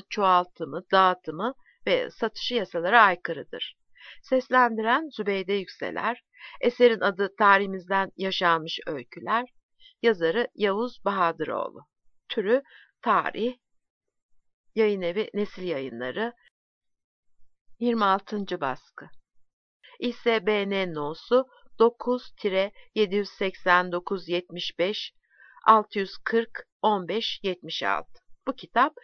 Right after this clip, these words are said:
iki yüz otuz yedi sayfadır. Kurum telefonu sıfır üç yüz on iki, üç yüz altmış üç, yetmiş yedi kırk altı.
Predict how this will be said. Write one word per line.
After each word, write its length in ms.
iki 260
yüz 220
otuz 360
yedi 260
sayfadır. 800
Kurum 260
telefonu 720
sıfır 360
üç 280
yüz 180
on 140
iki, 520
üç 260
yüz 140
altmış 420
üç, 240
yetmiş 480
yedi 460
kırk 280
altı. 440